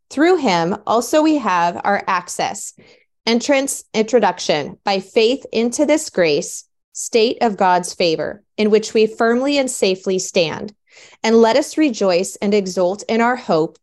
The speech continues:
of experiencing and enjoying the glory of God." Five, "Such hope never disappoints or deludes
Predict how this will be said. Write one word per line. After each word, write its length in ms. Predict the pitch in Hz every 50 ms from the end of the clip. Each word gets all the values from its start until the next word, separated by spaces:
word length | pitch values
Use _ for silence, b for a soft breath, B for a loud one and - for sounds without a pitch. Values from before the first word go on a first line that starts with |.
| -
of 100 | 202 180
experiencing 1040 | 196 - - - - - 262 254 285 294 262 226 208 202 208 - 208 185 185 185 - -
and 140 | 202 190 190
enjoying 520 | 185 175 175 - 190 190 190 202 220 233
the 160 | 233 - -
glory 400 | 202 202 196 175 170 175 175 175
of 140 | 175 165 170
God." 360 | - 151 117 92 113 - - _ _ _ _ _ _ _ _ _ _ -
Five, 400 | - 175 - - - - - - _ _ _ _ _ _ _ _ _ _ _ _ _ _ _
"Such 480 | - - - - 262 277 330 320 -
hope 380 | - - 269 240 233 226 226 - - -
never 720 | - 202 202 208 202 196 196 190 214 233 247 277 302 302 _ _ -
disappoints 880 | - 226 220 - 254 247 - 202 175 160 156 - - - - - - _ _ _ _ _ _ _ -
or 100 | 214 190
deludes 800 | 175 190 190 185 185 196 208 226 247 262 247 240 - - -